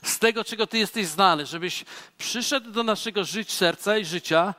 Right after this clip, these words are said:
do naszego umysłu. Ja dzisiaj umysły skierowałem na Ducha Świętego. Ja dzisiaj prosiłem umysły tu obecne, każdej osoby, mu-, przemawiałem do centrum dowodzenia ich życia, żeby podjęli decyzję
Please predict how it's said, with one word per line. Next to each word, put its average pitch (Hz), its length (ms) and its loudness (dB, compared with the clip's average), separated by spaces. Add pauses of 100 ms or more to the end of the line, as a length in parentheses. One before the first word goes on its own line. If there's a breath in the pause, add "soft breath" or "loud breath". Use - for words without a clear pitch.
(240 loud breath)
do 180 80 -4
naszego 196 360 2
umysłu. 185 340 2
Ja 196 100 4
dzisiaj 208 340 0 (420 loud breath)
umysły 233 520 2
skierowałem 226 680 2
na 233 100 0
Ducha 165 260 0
Świętego. 135 560 -4
Ja 156 120 2
dzisiaj 202 380 4
prosiłem 254 840 0
umysły 214 520 0
tu 240 200 -4
obecne, 180 600 2 (580 loud breath)
każdej 240 500 4
osoby, 180 460 0 (140)
mu-, 180 400 -8
przemawiałem 214 580 4
do 208 100 -2
centrum 254 460 0
dowodzenia 226 480 2
ich 190 100 0
życia, 170 460 0 (360 loud breath)
żeby 202 200 0
podjęli 254 480 2
decyzję 196 720 0